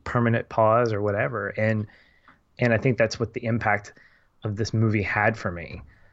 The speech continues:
uh, and continues to have for me, is to just struggle with that kind of, you know, reflection.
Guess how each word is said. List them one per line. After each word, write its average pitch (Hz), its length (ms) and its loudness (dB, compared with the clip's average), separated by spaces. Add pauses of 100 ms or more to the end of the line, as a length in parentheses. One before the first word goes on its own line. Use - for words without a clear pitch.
(220)
uh, 92 280 0
and 104 180 0
continues 110 380 4
to 101 80 2
have 95 140 4
for - 100 -6
me, 95 180 -2
is 101 240 -2 (100)
to 98 160 0 (400)
just 107 200 -2 (240)
struggle 110 560 4
with 95 300 -2
that 101 400 0 (260)
kind 101 240 -2
of, - 360 -2 (680)
you 104 100 -2
know, 95 100 0
reflection. 98 760 0